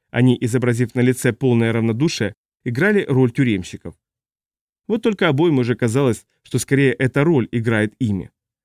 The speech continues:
Младшие мальчики притащили хлеба из плодов дерева холм, дыню и бутылку воды. По дороге они, видимо, все время болтали, однако, приблизившись к тюрьме,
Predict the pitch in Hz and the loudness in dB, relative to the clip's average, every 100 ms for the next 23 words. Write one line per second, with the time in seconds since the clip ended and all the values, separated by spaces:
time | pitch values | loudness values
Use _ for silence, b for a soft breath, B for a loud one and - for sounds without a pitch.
0 | _ - 131 123 - 123 151 160 104 107 | _ -2 2 2 2 2 2 0 -6 -6
1 | 113 120 - 127 117 - - 135 151 117 | -4 -4 -2 -2 -2 -4 -4 -2 0 -4
2 | - - 127 123 143 113 123 117 127 - | -6 -4 -4 -2 -2 0 0 2 0 0
3 | 139 107 85 _ _ 117 143 165 117 120 | 0 0 -4 _ _ -2 2 2 2 -2
4 | 127 123 120 120 127 127 95 - _ _ | -2 -2 -2 0 -2 -2 -6 -10 _ _
5 | _ _ 127 120 165 160 135 139 135 131 | _ _ -2 0 2 2 2 4 2 2
6 | 139 123 120 - - 127 127 123 131 165 | 2 2 0 -2 -4 0 2 2 0 -2
7 | - 110 98 - _ - 123 135 123 117 | -2 -4 -6 -10 _ -6 0 2 2 0
8 | 139 131 123 113 - 120 - 127 131 170 | 0 0 0 0 -2 -6 -2 2 2 2